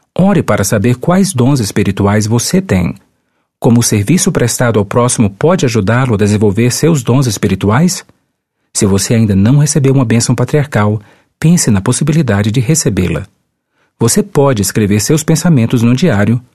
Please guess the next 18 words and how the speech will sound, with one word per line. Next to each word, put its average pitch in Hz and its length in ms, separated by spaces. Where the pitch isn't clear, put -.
ou 170 100
discuti-los 185 640
com 110 140
outras 107 320
pessoas. 92 600
Recursos 196 480
adicionais 127 560
sobre 117 320
este 117 220
tópico. - 520
Sempre 190 460
Fiéis, - 540
dois 101 180
mil 120 160
e 160 40
quatro, 123 520
Dons 156 320
Espirituais, 151 880